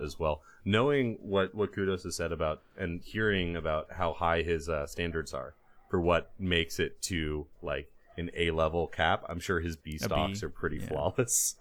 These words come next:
Speaker 1: <laughs> Um, so I, I'm sure there's some pretty cool caps in there. So if, you know, for the next week, just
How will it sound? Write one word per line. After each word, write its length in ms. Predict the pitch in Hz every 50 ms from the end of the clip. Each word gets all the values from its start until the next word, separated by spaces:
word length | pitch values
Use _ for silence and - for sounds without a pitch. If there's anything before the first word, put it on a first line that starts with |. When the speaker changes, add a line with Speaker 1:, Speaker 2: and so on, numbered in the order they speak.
| - - -
Speaker 1:
<laughs> 180 | 240 208 - -
Um, 540 | 85 85 85 85 82 82 82 80 82 85 -
so 380 | - - 90 85 80 80 80 78
I, 140 | - 80 85 82 76
I'm 100 | 87 90
sure 160 | - 98 95
there's 220 | 85 87 80 -
some 160 | - - 87 -
pretty 200 | - 85 80 -
cool 140 | - 78 78
caps 280 | - 76 76 73 -
in 60 | - 71
there. 100 | 69 65
So 180 | - - 76 - - - - -
if, 140 | 95 104 - - - - - - -
you 120 | 117 101 78
know, 100 | 71 - -
for 140 | - 104 101
the 80 | 104
next 260 | 113 120 127 - -
week, 380 | 104 98 98 95 92 - - -
just 380 | - 92 85 - - 80 -